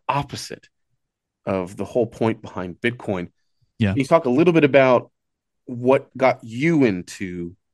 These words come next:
Speaker 1: crypto and how that's just, it's, it wasn't an arb opportunity for you. It wasn't, uh, a chance to make markets more efficient. Uh, you weren't looking, uh, in terms of effective altruism. Um, this, these sorts of things. Um, what, what was,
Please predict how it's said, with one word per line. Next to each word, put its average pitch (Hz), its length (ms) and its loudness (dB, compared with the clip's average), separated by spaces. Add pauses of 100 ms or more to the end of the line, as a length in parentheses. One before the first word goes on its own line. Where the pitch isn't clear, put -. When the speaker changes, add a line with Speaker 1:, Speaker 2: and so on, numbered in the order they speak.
(180)
Speaker 1:
crypto 101 420 -2
and 92 120 -4 (420)
how - 200 -4
that's 147 220 2
just, - 300 -8
it's, 139 160 -4
it - 100 -2
wasn't 139 320 2
an 135 100 0
arb 135 320 6
opportunity 135 540 0
for 127 300 2
you. 127 300 4 (380)
It 104 160 -4
wasn't, 123 480 2
uh, 113 160 2
a 107 60 -2
chance 127 340 -4
to - 60 -8
make 123 180 2
markets 127 400 0
more 127 160 4
efficient. 131 640 -2 (580)
Uh, 107 120 0
you 107 180 0
weren't 120 220 2
looking, 123 520 -2
uh, 104 280 0
in 101 100 -2
terms 113 280 -6
of 110 60 -6
effective 120 420 -2
altruism. 123 920 2 (560)
Um, 95 680 -2
this, 123 220 2
these 120 240 -2
sorts 120 260 -2
of 113 80 -8
things. 110 480 2
Um, 104 420 0
what, 131 220 -4
what 165 200 0
was, 190 300 0